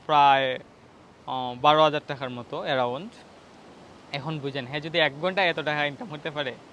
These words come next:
আমি জানি যে ওদের, আহ, দোকান ভাড়া আছে, তারপর আর বিভিন্ন জিনিস আছে, তবুও ওরা অনেক টাকা ইনকাম করে than other যে জব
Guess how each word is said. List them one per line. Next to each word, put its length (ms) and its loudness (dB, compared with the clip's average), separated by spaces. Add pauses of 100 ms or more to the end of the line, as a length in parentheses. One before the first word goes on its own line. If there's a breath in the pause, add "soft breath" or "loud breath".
আমি 160 -8
জানি 380 -2
যে 460 -2
ওদের, 360 -6
আহ, 800 -8
দোকান 280 -2
ভাড়া 240 4
আছে, 320 -6
তারপর 200 -4
আর 120 0
বিভিন্ন 300 -8
জিনিস 300 -10
আছে, 280 -10 (720)
তবুও 380 2
ওরা 160 0 (240)
অনেক 300 0
টাকা 200 -2
ইনকাম 340 -4
করে 200 -8 (560)
than 380 -2
other 240 2
যে 420 -2
জব 140 -2